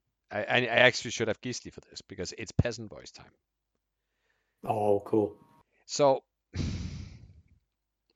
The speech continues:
Speaker 1: I mean, I think we talked about this before. I'm not sure it was on the cast, but maybe sort of, like, in, uh,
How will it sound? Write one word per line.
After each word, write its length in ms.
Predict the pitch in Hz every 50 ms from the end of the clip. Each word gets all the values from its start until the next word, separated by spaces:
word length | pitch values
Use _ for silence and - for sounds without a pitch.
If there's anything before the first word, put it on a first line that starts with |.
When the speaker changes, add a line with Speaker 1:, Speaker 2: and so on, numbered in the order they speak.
| _ _ _ _ _ _ - - _ _ _ _ _ -
Speaker 1:
I 100 | 131 139
mean, 140 | 139 135 -
I 100 | - 143
think 200 | - 165 160 147
we 100 | 143 120
talked 320 | - - 127 120 110 - 113
about 220 | 101 107 104 -
this 120 | 110 95
before. 380 | - - 107 - - 107 117 113
I'm 200 | 104 101 104 104
not 200 | 98 98 98 -
sure 180 | - - 101 95
it 100 | - -
was 140 | 90 -
on 120 | 98 92 90
the 80 | 90
cast, 500 | - - - 107 113 131 135 - - - - _ _ _
but 140 | 101 95 - -
maybe 240 | 95 92 90 95 90
sort 220 | 85 - 101 95 92
of, 100 | 87 85
like, 300 | 82 80 82 80 - 82
in, 200 | 80 82 82 80
uh, 260 | 80 85 87 87